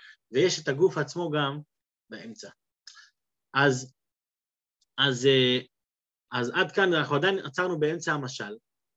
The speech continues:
אבל מה בעצם אדמו"ר הזקן אומר לנו כאן? אומר לנו, קודם כל הבנו את ה-, עד כמה הוא מלך גדול, והבנו עד כמה אנחנו היינו בערוות הארץ, עד כמה אנחנו נמוכים, ועכשיו אנחנו מבינים שהקדוש ברוך הוא נותן לנו את תורתו, הוא נותן, הוא מכניס אותנו חדר לפנים מחדר,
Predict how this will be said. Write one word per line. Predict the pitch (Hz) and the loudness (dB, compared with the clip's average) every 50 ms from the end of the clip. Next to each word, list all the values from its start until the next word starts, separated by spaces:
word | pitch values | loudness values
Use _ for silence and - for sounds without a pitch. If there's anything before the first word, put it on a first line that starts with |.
| _ _ _ | _ _ _
אבל | - 110 117 | -10 -6 -2
מה | 143 185 196 | 2 2 4
בעצם | 190 160 165 185 | 4 2 2 0
אדמו"ר | 180 180 196 185 | 0 0 0 0
הזקן | 185 185 180 - 196 196 | 0 -2 -2 -2 -4 -4
אומר | 190 185 196 208 | -2 -2 -2 -2
לנו | 240 247 220 185 | -2 -2 -4 -4
כאן? | 151 - 165 156 156 160 160 - - | -4 -6 -6 -6 -6 -8 -12 -14 -14
אומר | 139 160 190 202 202 | -10 -6 -4 -2 -2
לנו, | 196 180 165 156 - - 139 143 | -2 -2 -4 -6 -12 -16 -16 -4
קודם | - 214 226 233 - | -2 0 0 2 4
כל | 214 208 | 6 6
הבנו | 202 170 170 190 196 196 196 190 | 6 6 4 2 2 2 2 0
את | 180 - - | 0 0 -4
ה-, | 175 170 165 165 160 156 - _ | -6 -4 -4 -4 -6 -8 -10 _
עד | - 143 135 | -12 -12 -4
כמה | - 180 180 | 0 2 2
הוא | 180 175 160 | 2 2 2
מלך | 160 156 156 135 123 | 2 2 0 0 0
גדול, | 131 120 110 107 101 - _ _ _ _ _ _ _ _ _ _ _ _ _ _ _ _ - | -2 -2 -2 -4 -8 -12 _ _ _ _ _ _ _ _ _ _ _ _ _ _ _ _ 2
והבנו | 135 214 247 226 185 165 196 190 190 190 196 190 190 190 180 | 4 6 6 6 4 4 4 4 4 4 2 2 2 2 0
עד | 160 - | -2 -2
כמה | - 185 185 190 | -2 -2 0 0
אנחנו | 185 185 190 170 160 180 | 0 0 -2 -4 -4 -2
היינו | 190 190 196 196 | -2 0 0 2
בערוות | 185 196 196 185 165 196 196 - | 2 2 0 0 0 -2 -2 -2
הארץ, | 202 196 202 208 190 170 - - | -2 -4 -4 -4 -6 -8 -8 -10
עד | 131 | -8
כמה | - - 175 185 185 | -6 -4 -2 0 0
אנחנו | 185 160 - 180 | 0 0 -2 -2
נמוכים, | 185 190 185 - - 190 175 151 _ _ _ _ _ _ _ _ _ _ _ - | -4 -4 -4 -4 -6 -6 -6 -8 _ _ _ _ _ _ _ _ _ _ _ 0
ועכשיו | 117 165 190 196 - - 143 - - 196 226 | 4 6 6 6 4 2 -2 0 2 2 4
אנחנו | 226 226 - 208 214 | 2 2 2 4 6
מבינים | 214 208 185 208 226 269 262 | 6 6 6 6 4 4 0
שהקדוש | - 214 196 - 202 233 247 - | -2 0 0 2 0 0 -2 -2
ברוך | 208 220 208 202 180 - | -2 -2 -2 -2 -4 -6
הוא | 254 254 | -2 -2
נותן | 240 214 - - 254 277 294 | -2 -2 0 0 -2 -2 0
לנו | 294 269 254 247 226 | -2 -2 0 2 2
את | 208 208 | 2 2
תורתו, | - 214 208 202 202 202 - - 269 294 277 | 2 2 2 2 0 0 -2 -2 -2 0 0
הוא | 254 226 214 208 | 0 0 0 -2
נותן, | 202 196 - 269 | -4 -4 -6 -8
הוא | 254 214 208 | -8 -8 -8
מכניס | 196 - - 240 277 247 | -8 -6 -6 -6 -4 -4
אותנו | 262 - 240 240 226 196 | -4 -2 -2 -2 -2 -2
חדר | - 247 269 247 247 | -2 -2 -2 0 0
לפנים | 220 202 - 240 262 254 | 0 0 -2 -4 -6 -6
מחדר, | 254 247 - 269 294 262 254 247 240 | -8 -6 -6 -6 -2 -2 -2 -2 -2